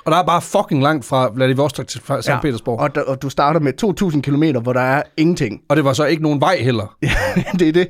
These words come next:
Speaker 1: Ja, ja, præcis.
Speaker 2: Så det, så, så det er faktisk vigtigt for sådan, hvad kan man sige, infrastrukturen i det russiske rige også at få etableret de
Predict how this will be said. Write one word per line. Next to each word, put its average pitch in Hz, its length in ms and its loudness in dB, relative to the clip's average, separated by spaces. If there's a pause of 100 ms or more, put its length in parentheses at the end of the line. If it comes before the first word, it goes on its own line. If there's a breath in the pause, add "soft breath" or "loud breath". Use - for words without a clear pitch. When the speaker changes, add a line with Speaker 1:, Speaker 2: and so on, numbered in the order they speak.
Speaker 1:
Ja, 175 280 2
ja, 131 60 2
præcis. 139 580 -2
Speaker 2:
Så 175 100 0
det, 156 340 0
så, 156 300 -2
så 170 140 -4
det 156 120 0
er 151 40 2
faktisk 160 360 -2
vigtigt 156 340 -4
for 131 140 -4
sådan, 135 240 -2
hvad 127 100 -2
kan 135 40 -2
man 131 80 -2
sige, 156 180 -6
infrastrukturen 139 840 -6
i 120 100 -8
det 123 140 -4
russiske 147 420 -4
rige 151 240 0
også 135 180 -2
at 120 40 -10
få - 80 -8
etableret 127 440 -4
de 123 60 -8